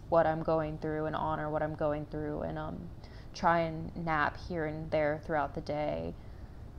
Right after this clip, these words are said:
Very, very interesting. Um, I haven't kept up with much in the past two days.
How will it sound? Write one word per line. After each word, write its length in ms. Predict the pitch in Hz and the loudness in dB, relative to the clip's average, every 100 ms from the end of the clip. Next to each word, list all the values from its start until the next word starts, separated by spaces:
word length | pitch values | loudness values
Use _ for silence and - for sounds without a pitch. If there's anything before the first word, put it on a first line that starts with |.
| - | -8
Very, 460 | 165 185 170 165 | 2 4 6 4
very 340 | 156 156 143 143 | 2 2 2 0
interesting. 800 | 151 - 165 - 151 131 135 139 - | -2 -4 -6 -4 -4 -4 -6 -8 -4
Um, 340 | 156 147 143 143 147 156 - - - - - - - - - | -4 -4 -4 -8 -10 -10 -12 -12 -14 -12 -12 -12 -12 -10 2
I 100 | 202 | 4
haven't 380 | 185 175 170 - | 6 6 4 2
kept 260 | 175 170 | 2 2
up 180 | 170 156 | 0 0
with 140 | 165 156 - | -2 -4 -4
much 720 | 175 175 165 160 - - - - | -2 0 0 0 -2 -6 -8 -6
in 100 | 170 | -4
the 80 | 160 | -4
past 380 | - 156 - | -2 -4 -4
two 320 | - - 180 180 | -8 -4 -2 0
days. 800 | 160 147 143 143 147 147 - | 0 -2 -4 -6 -6 -8 -10